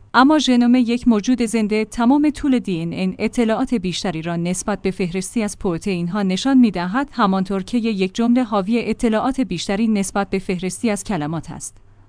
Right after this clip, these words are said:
زیستشناسان هنوز در تلاش برای درک دستور زبان دی ان ان هستند. علاوه بر این، ژنوم‌ها شامل مناطق زیادی هستند که برای پروتئین‌ها کد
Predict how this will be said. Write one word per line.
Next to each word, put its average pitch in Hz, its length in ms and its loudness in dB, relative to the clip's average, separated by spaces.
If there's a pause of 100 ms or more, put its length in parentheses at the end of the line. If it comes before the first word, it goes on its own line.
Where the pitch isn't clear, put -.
زیستشناسان 247 680 2
هنوز 240 360 4
در 202 160 2
تلاش 175 420 -2
برای 226 360 2
درک 220 300 0
دستور 214 460 2
زبان 214 400 2
دی 202 200 2
ان 175 120 0
ان 170 120 -2
هستند. 143 520 -6 (400)
علاوه 254 340 6
بر 196 160 4
این، 214 200 2 (120)
ژنوم‌ها 208 480 2
شامل 226 380 2
مناطق 196 520 2
زیادی 226 380 4
هستند 170 520 0
که 202 120 0
برای 220 340 2
پروتئین‌ها 185 760 0
کد 214 220 2